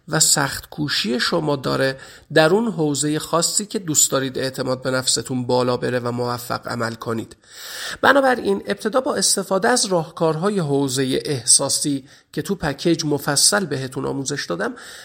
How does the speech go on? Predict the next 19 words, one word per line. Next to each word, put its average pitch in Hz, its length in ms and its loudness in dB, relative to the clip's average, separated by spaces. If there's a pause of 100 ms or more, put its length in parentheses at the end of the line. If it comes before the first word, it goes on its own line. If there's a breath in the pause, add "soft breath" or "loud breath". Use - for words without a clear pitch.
روی 175 380 2
اصلاح 220 840 2
هیجاناتتون 143 760 -2
کار 151 280 -2
کنید 226 420 -4 (260 loud breath)
تا 156 140 2
در 143 300 4
قدم 143 580 2
اول 147 580 -2
نگرانیتون 147 1000 0
رو 294 80 -4
به 202 120 -2
کمترین 131 540 -2
میزان 131 360 2
ممکن 123 460 -2
برسونید. 113 600 -4 (800 loud breath)
حالا 220 240 6
با 254 180 4
توجه 139 680 -2